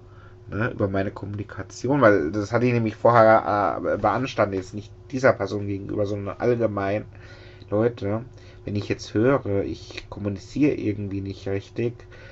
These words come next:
das macht mich halt voll fertig, weil, ähm, also wenn ich das nicht kann, ne,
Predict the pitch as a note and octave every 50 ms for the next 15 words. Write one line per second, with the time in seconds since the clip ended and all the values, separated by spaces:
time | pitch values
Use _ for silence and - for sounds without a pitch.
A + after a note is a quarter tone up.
0 | - - - - - E2+ - G2+ G2+ F#2+ - - - G#2 G2+ - G#2 F#2+ F#2+ -
1 | - G2+ G2+ G2 - A2 A2+ D3 - - - A2 F#2+ - - - F#2+ F#2 F#2+ G2
2 | F#2+ G2 G2 G2 - - - - - - - - - - - - - - G2 F#2+
3 | F2 G2 G2+ G2+ F#2+ F2 - - - - - - - - - - - - - -
4 | G#2+ A2 G2+ G#2 G#2 G2+ - B2+ C3 C3 - - C3+ A#2+ - - - - C#3 C3+
5 | A#2+ G#2 F#2+ G2+ A#2+ C#3+ D#3 - - - - - - - - - - - - -
6 | - - G2+ G#2 A2+ C3 D3